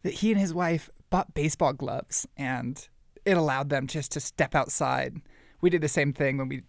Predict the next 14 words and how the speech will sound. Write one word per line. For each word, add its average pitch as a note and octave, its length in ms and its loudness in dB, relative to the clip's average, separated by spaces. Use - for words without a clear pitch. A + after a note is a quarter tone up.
lived C#3+ 240 -2
in C3+ 80 -2
a B2+ 40 -2
house C#3 400 0
of C#3+ 160 -4
guys C3+ 680 -2
in, C#3+ 380 -2
just F3 180 0
out C#3+ 80 6
of C3+ 80 0
college, D3+ 420 8
where C3+ 120 0
it - 80 -6
was, A#2+ 340 -2